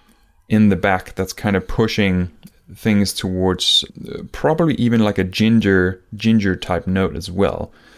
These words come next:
So there's a little bit of, there's some violets, there's some lavender, and those are things that could both be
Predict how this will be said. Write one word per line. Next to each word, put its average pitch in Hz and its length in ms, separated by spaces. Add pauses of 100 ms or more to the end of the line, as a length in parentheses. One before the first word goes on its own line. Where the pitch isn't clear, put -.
(280)
So 104 360
there's 104 320
a 101 60
little 143 200
bit 117 100
of, 98 300
there's 107 180
some 98 100
violets, 120 480
there's 90 180
some 92 100
lavender, 104 800 (800)
and 101 560 (640)
those 147 440
are 117 80
things 113 400
that 92 480 (560)
could 226 280
both 131 380
be 98 400